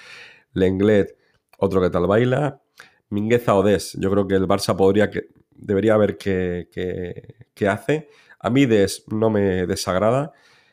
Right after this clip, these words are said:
También es verdad que es muy joven, pero me, me, me convence, quizá más que, más que Mingueza.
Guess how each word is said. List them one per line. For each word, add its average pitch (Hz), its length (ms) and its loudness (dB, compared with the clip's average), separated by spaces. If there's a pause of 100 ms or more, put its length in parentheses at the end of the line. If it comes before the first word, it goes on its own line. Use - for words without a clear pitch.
(440)
También 101 200 0
es 110 40 0
verdad 101 160 -2
que 95 60 -4
es 87 60 -6
muy 87 120 -10
joven, 143 320 -2 (480)
pero 101 220 0
me, 95 340 -2 (200)
me, 98 300 -8
me 104 140 -6
convence, 107 440 -2
quizá 98 260 -2
más 113 220 -2
que, 95 440 -2
más 101 140 -4
que - 120 -8
Mingueza. 95 600 -6